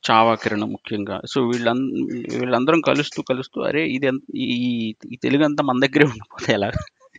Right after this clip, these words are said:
ఇది తె-, చాలా మందికి తెలీదు ఈ విషయం, మనం తెలియజేయాలి, దీ-, దీన్ని ముందుకు తీసుకెళ్ళాలి, ఎలా, ఎలా అనుకుంటే, ఆ, ఈ,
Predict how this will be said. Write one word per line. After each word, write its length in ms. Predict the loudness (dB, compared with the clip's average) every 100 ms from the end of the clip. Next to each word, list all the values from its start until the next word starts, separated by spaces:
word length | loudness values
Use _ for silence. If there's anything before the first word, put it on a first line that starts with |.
| _ -18 -6
ఇది 120 | -4 -4 -10 -6 -6 -6 -8 -6 0
తె-, 160 | 0 0 -12 -20 _ 2
చాలా 260 | 6 8
మందికి 1300 | 6 4 4 4 4 0 -10 -20 _ _ _ _ -6
తెలీదు 420 | 2 6 8 8 6
ఈ 100 | 4
విషయం, 380 | 2 0 0
మనం 220 | 0 -2 0
తెలియజేయాలి, 840 | 2 2 2 2 2 0 -2 -2
దీ-, 180 | -2 -2
దీన్ని 200 | 0 0
ముందుకు 320 | -2 2 2
తీసుకెళ్ళాలి, 580 | 2 -4 -4 -2 -2 0
ఎలా, 260 | 0 0 0
ఎలా 180 | 0
అనుకుంటే, 760 | -2 -4 -10 -6 -4 -4 -4 0
ఆ, 120 | 0
ఈ, 200 | 0 0